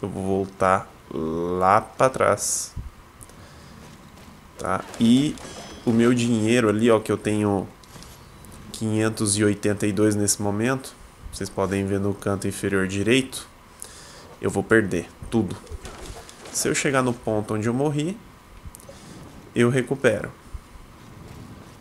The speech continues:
Essas mecânicas são clássicas de Dark Souls, então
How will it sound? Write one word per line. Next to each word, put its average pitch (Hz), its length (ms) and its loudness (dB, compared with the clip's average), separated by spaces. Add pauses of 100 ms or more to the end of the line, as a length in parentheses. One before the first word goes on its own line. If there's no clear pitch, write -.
(100)
Essas 165 320 0
mecânicas 160 760 -2
são 151 380 -2 (460)
clássicas 123 680 0
de 131 120 -4
Dark 113 200 2
Souls, - 560 -8
então 117 480 -2